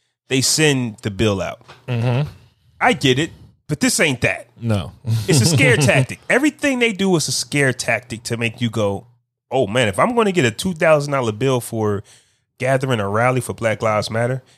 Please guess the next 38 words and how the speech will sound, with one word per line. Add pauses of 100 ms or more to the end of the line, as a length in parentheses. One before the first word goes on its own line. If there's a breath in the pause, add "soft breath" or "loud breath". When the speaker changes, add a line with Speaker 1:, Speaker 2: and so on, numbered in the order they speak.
Speaker 1:
and
it's
kinda
like
we
spoke
about
with
the
voting.
Okay,
if
you
guys
wanna
protest,
we're
gonna
put
a
law
in
the
states
that
you
Speaker 2:
Right.
Speaker 1:
can't
vote. (460 loud breath)
Everything
is
a
scare (160)
tactic,
Speaker 2:
Right.
Speaker 1:
which
makes
you